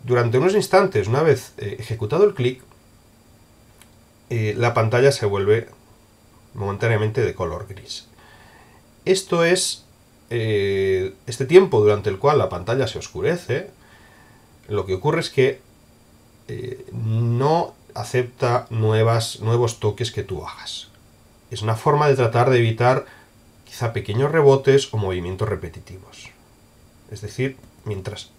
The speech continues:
en estos instantes, fíjate que yo he estado tocando la pantalla varias veces, pero no ha pasado nada.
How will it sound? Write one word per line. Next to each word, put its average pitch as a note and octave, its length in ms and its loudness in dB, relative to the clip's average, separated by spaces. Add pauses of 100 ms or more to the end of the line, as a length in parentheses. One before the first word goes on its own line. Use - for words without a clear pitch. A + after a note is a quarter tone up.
(160)
en B2+ 100 -2
estos D#3 220 -2
instantes, C3 460 0
fíjate A#2+ 420 -2
que C3 260 0
yo A2+ 100 -6
he A2 40 0
estado A#2 300 0
tocando G#2+ 360 -2
la F2 140 -6
pantalla A2 380 -6
varias G#2+ 300 -4
veces, F2+ 340 -10
pero F#2+ 280 -4 (100)
no F2+ 160 -6
ha F2+ 80 -6
pasado - 320 -14
nada. - 260 -20